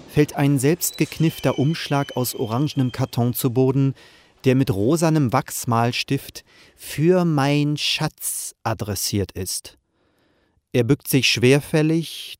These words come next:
denn er ist angetrunken. Als er den Umschlag schließlich geborgen hat und sich wieder aufrichtet, bemerkt er, dass er sich nicht in einem U-Bahn-Wagen befindet. Es sind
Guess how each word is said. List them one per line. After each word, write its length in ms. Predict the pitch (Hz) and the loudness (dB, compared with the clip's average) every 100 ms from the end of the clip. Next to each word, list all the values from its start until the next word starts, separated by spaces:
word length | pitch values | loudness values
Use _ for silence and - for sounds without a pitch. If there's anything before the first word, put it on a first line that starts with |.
| - | 0
denn 320 | 135 139 139 | 2 2 0
er 180 | 139 135 | 0 0
ist 180 | - | 0
angetrunken. 880 | - 123 101 - 98 92 87 85 107 - _ _ _ _ _ _ _ _ _ _ | 0 2 0 -2 -6 -8 -10 -12 -14 -20 _ _ _ _ _ _ _ _ _ _
Als 220 | 135 135 | -2 2
er 60 | 135 | 2
den 140 | 139 | 4
Umschlag 480 | 147 180 - 165 147 | 4 2 2 2 0
schließlich 400 | - 151 - 143 | 0 0 0 0
geborgen 580 | 127 95 110 131 156 143 | 0 2 2 2 0 2
hat 360 | 160 - - - | 0 -2 -10 -6
und 140 | 120 | -4
sich 140 | 117 120 | -2 0
wieder 240 | 120 98 | 2 2
aufrichtet, 720 | 110 127 - 151 - 160 - - _ _ _ _ _ | 2 0 -2 -2 -2 -4 -4 -20 _ _ _ _ _
bemerkt 500 | - 120 117 120 - | 2 4 4 2 -4
er, 420 | - 156 156 151 156 _ _ _ _ | -6 0 0 0 -4 _ _ _ _
dass 300 | 117 131 139 | -4 -2 2
er 80 | 160 | 2
sich 200 | 143 143 | 2 0
nicht 260 | 151 - | -2 0
in 100 | 147 | -2
einem 260 | 147 139 139 | 0 2 2
U-Bahn-Wagen 840 | 143 156 117 98 98 98 98 101 107 | 2 0 2 0 -2 -4 -4 -2 -4
befindet. 800 | 101 - 110 104 101 95 - _ _ _ _ _ _ _ _ _ _ _ _ _ | -4 -4 -2 0 0 -4 -8 _ _ _ _ _ _ _ _ _ _ _ _ _
Es 180 | 131 117 | -2 0
sind 300 | 123 117 117 | 0 0 -2